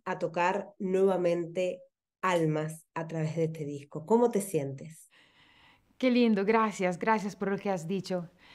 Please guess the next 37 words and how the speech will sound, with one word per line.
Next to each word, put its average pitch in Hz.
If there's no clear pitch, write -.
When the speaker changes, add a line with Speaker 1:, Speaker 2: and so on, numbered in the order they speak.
Speaker 2:
Debo 254
decir 277
que 240
sí, 226
han 208
pasado 226
cinco 220
años 220
desde 196
mi 202
último 202
disco, 190
Hazte 190
Sentir, 208
y 214
nunca 226
antes 226
había 196
pasado 180
tanto 190
tiempo 190
entre, 180
eh, 180
el 180
anterior 185
y 190
el 180
disco 196
y, 180
y 180
el 185
nuevo. 175
Y 233
la 220
pandemia 247
seguramente 226
ha, 190